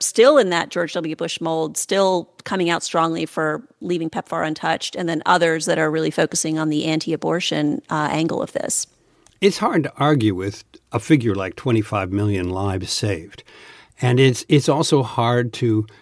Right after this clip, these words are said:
Speaker 2: judge what you do for people in other countries who may never realize where the good is coming from, that is to say, where the funding is coming from for these drugs, uh, against the very real and present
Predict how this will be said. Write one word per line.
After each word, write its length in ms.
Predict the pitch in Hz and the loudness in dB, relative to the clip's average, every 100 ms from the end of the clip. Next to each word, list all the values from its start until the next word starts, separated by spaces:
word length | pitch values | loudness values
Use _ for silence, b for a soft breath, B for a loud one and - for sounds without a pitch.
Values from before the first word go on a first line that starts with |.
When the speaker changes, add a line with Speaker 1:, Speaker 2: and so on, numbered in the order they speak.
| b 107 | b -2
Speaker 2:
judge 500 | 117 120 123 127 - b b b - | 2 4 2 0 -8 b b b 0
what 240 | 123 110 | 2 2
you 80 | 117 | 2
do 200 | 131 135 | 6 4
for 140 | - | 4
people 280 | 117 127 117 | 0 0 2
in 80 | 113 | 4
other 200 | 117 107 | 2 0
countries 420 | - 143 - 120 | 2 2 2 2
who 100 | 117 | 4
may 180 | 110 113 | 4 4
never 220 | 110 110 | 4 2
realize 640 | 104 107 104 101 101 - | 2 2 2 0 -2 -4
where 580 | - 101 101 113 113 110 | -8 -6 0 4 6 6
the 120 | 101 | 4
good 240 | 95 110 113 | 4 6 6
is 180 | 104 - | 4 2
coming 300 | - 117 110 | 2 2 2
from, 320 | - 92 101 | 0 -4 -4
that 140 | 98 | -4
is 120 | 104 | -8
to 100 | - | -8
say, 180 | 104 113 | -6 -4
where 160 | 101 107 | -2 -4
the 100 | 104 | -4
funding 320 | - 110 104 | 0 0 0
is 160 | 98 - | -2 -4
coming 280 | 110 107 | -4 -2
from 280 | 104 101 98 | -2 -4 -4
for 140 | - 101 | -4 -6
these 240 | 95 92 | -6 -6
drugs, 420 | - 160 120 101 - B B B B - | 0 0 0 -4 -12 B B B B -4
uh, 80 | 143 | 0
against 600 | 160 143 175 165 - 151 | 2 6 6 6 0 -4
the 380 | 135 139 127 113 b b - | 0 2 2 -2 b b 2
very 280 | 131 151 151 | 6 8 8
real 380 | 117 117 120 | 8 6 6
and 220 | 165 113 110 | 4 0 0
present 520 | 113 101 107 127 | -2 0 0 0